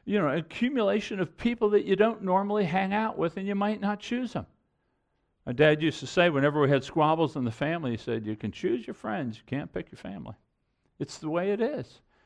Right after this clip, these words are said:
Family often is marked. We like to gather around ourselves people that are like us, that think like us, act like us. And yet the family's different. This is the point, really. The point is that the church is a gathering of people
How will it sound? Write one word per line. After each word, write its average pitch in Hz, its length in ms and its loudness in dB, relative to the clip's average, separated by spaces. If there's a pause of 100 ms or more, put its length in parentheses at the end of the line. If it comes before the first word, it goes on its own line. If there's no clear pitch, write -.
(140)
Family 156 400 0
often 156 400 0
is 143 240 -2
marked. 143 460 -4
We 143 100 0
like 156 240 4
to 160 100 -2
gather 156 400 2
around 160 320 0
ourselves 160 560 -2
people 165 280 0
that 175 100 0
are 165 100 0
like 156 340 2
us, 175 400 -4
that - 180 -10
think 160 240 -2
like 170 220 -2
us, 170 340 -4
act 156 220 -2
like 170 220 -2
us. 185 340 -6 (1120)
And 180 100 -4
yet 190 120 -6
the 165 60 -14
family's 226 420 -6
different. 220 380 -6 (800)
This 220 200 0
is 294 100 0
the 247 100 2
point, 214 540 2
really. 120 440 -2 (340)
The - 80 2
point 254 280 8
is 247 120 2
that 202 140 -4
the 165 80 0
church 185 600 -2
is 156 120 0
a 151 80 2
gathering 185 720 0
of 127 200 -4
people 214 460 -2